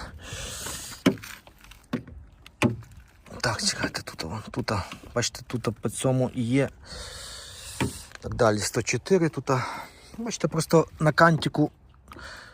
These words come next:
такі кусочками, знаєте. Сто, далі сто двадцять шість, так.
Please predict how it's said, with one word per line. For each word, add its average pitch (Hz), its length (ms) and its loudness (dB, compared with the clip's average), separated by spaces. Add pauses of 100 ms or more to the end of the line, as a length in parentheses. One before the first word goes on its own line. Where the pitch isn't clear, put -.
(720)
такі - 220 -6
кусочками, 120 580 4
знаєте. 117 460 2 (800)
Сто, 147 420 0
далі 120 220 -2 (800)
сто - 160 -4
двадцять 120 360 2
шість, - 240 2
так. - 240 4